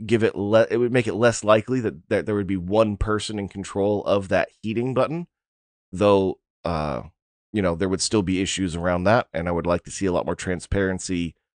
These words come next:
around that as well. Uh, so I think that that should be how Biden ends up going about solving this problem, uh, with Congress,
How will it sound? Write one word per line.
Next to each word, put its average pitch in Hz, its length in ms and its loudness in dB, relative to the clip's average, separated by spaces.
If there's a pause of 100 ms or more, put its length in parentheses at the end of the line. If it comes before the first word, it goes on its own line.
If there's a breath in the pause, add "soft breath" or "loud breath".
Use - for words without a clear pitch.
(200)
around 90 360 0
that 82 460 -2 (520)
as 71 200 -6
well. 90 340 2 (400)
Uh, 69 160 -2
so - 180 -4
I 104 180 4
think 104 300 -2
that - 280 -2
that 104 280 4
should 143 300 -2
be 113 200 0
how 107 200 2
Biden 101 600 0
ends 101 320 -4
up 104 240 0 (520)
going 104 300 0
about 98 320 0
solving 104 440 2
this 95 120 -6
problem, 127 500 0 (500)
uh, 85 240 2
with 95 220 -2 (120)
Congress, 131 600 2